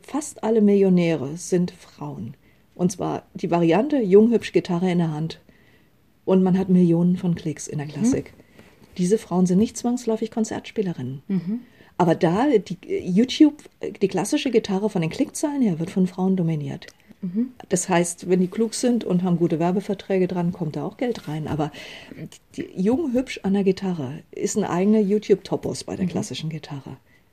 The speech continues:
Speaker 1: Aber nicht großes Festival.
Speaker 2: Mhm.
Speaker 1: Wer von denen spielt da wirklich?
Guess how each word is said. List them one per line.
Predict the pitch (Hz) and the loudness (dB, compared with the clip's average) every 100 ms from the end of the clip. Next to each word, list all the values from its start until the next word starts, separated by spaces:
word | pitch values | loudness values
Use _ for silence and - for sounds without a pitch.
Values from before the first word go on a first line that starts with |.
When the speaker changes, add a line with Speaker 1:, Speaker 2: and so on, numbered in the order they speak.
| _ _ _ | _ _ _
Speaker 1:
Aber | 170 151 | -6 -2
nicht | 160 240 - - - _ | 2 2 0 -12 -20 _
großes | - 156 147 156 | -6 -4 -2 -6
Festival. | - 160 - 180 170 175 180 | -4 -4 -2 0 0 0 -2
Speaker 2:
Mhm. | 190 180 185 - - _ | -6 -8 -8 -14 -20 _
Speaker 1:
Wer | 170 175 | 0 2
von | 175 | 2
denen | 165 170 | 0 -2
spielt | - 208 160 | 0 0 0
da | 131 | -6
wirklich? | - - - - | -10 -12 -12 -14